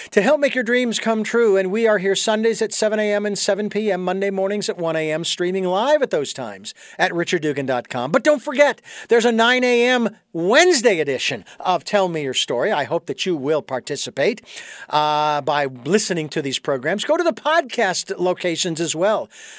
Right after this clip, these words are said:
They are SoundCloud, iTunes, TuneIn Radio, Spotify, Stitcher, Player F M, Blueberry, iHeartRadio, Amazon Music,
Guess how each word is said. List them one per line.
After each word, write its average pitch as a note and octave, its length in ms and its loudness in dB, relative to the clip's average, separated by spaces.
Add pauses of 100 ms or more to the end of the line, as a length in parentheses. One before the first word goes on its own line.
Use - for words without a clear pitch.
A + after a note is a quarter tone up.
(120)
They D3 240 0
are A3 340 0 (140)
SoundCloud, A#3 560 0 (100)
iTunes, G3 540 -2
TuneIn B3+ 340 0
Radio, B3 280 2
Spotify, A3 540 -2
Stitcher, B3 340 -4
Player A#3 280 0
F G3+ 120 0
M, G#3 120 0
Blueberry, F#3+ 480 -2 (300)
iHeartRadio, A#3+ 840 2
Amazon A3 400 2
Music, G3+ 300 -2